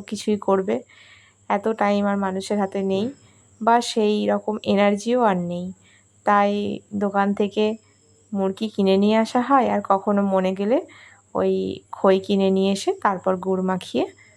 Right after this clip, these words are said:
মুরগি তৈরি করা হয়। আমরাও খই ভাজিনি, মুরগি করব বলে দোকান থেকে খই কিনে নিয়ে এসেছে, তারপর সেইগুলোকে মুরগি বানাচ্ছি।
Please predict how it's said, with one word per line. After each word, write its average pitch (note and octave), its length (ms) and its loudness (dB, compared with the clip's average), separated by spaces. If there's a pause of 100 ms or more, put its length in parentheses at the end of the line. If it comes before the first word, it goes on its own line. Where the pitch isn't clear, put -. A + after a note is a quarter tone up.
(200)
মুরগি F#3+ 280 -4
তৈরি F#3 320 0
করা F#3 260 0
হয়। G3 220 -4 (520)
আমরাও G3+ 360 2
খই A3+ 300 0
ভাজিনি, G3+ 520 0 (520)
মুরগি G3 360 -2 (340)
করব G3+ 240 2 (120)
বলে G#3 260 0
দোকান G3 380 0
থেকে G3 260 -4 (180)
খই G3+ 260 2
কিনে F#3+ 340 0
নিয়ে G3 280 0
এসেছে, G#3 340 -2 (500)
তারপর F#3 440 0 (220)
সেইগুলোকে F#3 720 0 (520)
মুরগি G#3 340 0
বানাচ্ছি। F#3 520 -2